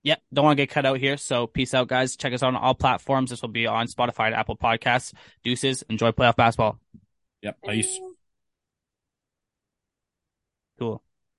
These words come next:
Speaker 1: That was
Speaker 2: right, I'll
Speaker 1: dope.
Speaker 2: see, I'll see you later tonight then.
Speaker 1: Yeah. Do you wanna run a game of League right now or no?
Speaker 2: Uh, let's go eat dinner quick time.
Speaker 1: All right. So I'll wait for you.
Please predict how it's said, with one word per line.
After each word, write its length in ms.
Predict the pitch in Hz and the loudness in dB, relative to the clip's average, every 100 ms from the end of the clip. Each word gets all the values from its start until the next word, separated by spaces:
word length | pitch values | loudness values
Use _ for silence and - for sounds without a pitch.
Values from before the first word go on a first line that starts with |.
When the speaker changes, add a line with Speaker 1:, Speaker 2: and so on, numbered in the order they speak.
| _ _ - | _ _ -2
Speaker 1:
That 80 | 120 | 0
was 60 | - | 0
Speaker 2:
right, 60 | |
I'll 60 | - | -4
Speaker 1:
dope. 80 | 110 | -6
Speaker 2:
see, 120 | - _ _ _ _ _ _ _ _ _ _ _ _ _ _ _ _ _ _ _ _ _ | -6 _ _ _ _ _ _ _ _ _ _ _ _ _ _ _ _ _ _ _ _ _
I'll 80 | 123 | -4
see 100 | - | 2
you 40 | 131 | 4
later 240 | 120 120 | 4 2
tonight 220 | 127 123 | 0 0
then. 160 | 156 156 - _ _ _ _ | 0 -2 -4 _ _ _ _
Speaker 1:
Yeah. 120 | 190 185 | 0 0
Do 60 | |
you 100 | 170 | 2
wanna 180 | 170 180 | 4 6
run 100 | 175 | 6
a 80 | 165 | 4
game 200 | 165 160 | 4 4
of 80 | 156 | 4
League 140 | 165 | 4
right 100 | 202 | 4
now 160 | 208 202 | 4 2
or 60 | |
no? 200 | 135 131 - - _ - - | -2 -4 -8 -20 _ -14 -2
Speaker 2:
Uh, 180 | 127 131 | 2 2
let's 120 | 127 | 4
go 100 | 156 | 2
eat 140 | 131 | 2
dinner 200 | 113 120 | 0 -4
quick 200 | 117 110 | -4 -6
time. 240 | - 107 104 _ _ _ _ _ | -4 -2 -4 _ _ _ _ _
Speaker 1:
All 100 | 131 | 2
right. 120 | 127 123 | 2 2
So 120 | 127 | 2
I'll 140 | 120 | 4
wait 120 | 117 | 2
for 60 | 139 | 0
you. 100 | 160 | -6